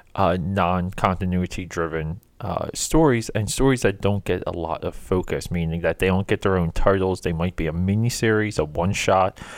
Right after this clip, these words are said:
or less. Um, but with that being said, what they're doing with The Mummy,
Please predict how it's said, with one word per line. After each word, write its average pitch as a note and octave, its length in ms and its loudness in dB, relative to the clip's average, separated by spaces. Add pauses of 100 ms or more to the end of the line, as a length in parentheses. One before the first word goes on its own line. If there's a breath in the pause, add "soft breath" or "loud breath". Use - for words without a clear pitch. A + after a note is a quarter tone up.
(200 loud breath)
or F2+ 340 2
less. - 560 -2 (680 soft breath)
Um, E2 360 0 (380)
but E2 240 2
with G2 160 -2
that A#2+ 180 2
being C3 280 2
said, - 320 -2 (1120)
what G2 360 -6
they're A2+ 160 4
doing C#3 280 4
with A#2+ 140 -4
The F#2+ 60 2
Mummy, F2+ 460 -2